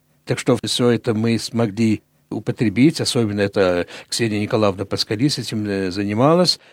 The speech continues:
Так что все это касается все-таки, э, важного священного писания для нас и помогает даже лучше понять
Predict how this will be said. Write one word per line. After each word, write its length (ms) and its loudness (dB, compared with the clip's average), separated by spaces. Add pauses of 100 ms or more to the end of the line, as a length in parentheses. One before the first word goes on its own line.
Так 120 -6
что 100 -8
все 200 0
это 380 0 (300)
касается 560 0
все-таки, 580 -6 (300)
э, 240 -4
важного 360 0
священного 500 -2
писания 500 2
для 120 4
нас 340 4 (280)
и 220 4
помогает 640 4
даже 280 2
лучше 460 -4
понять 500 0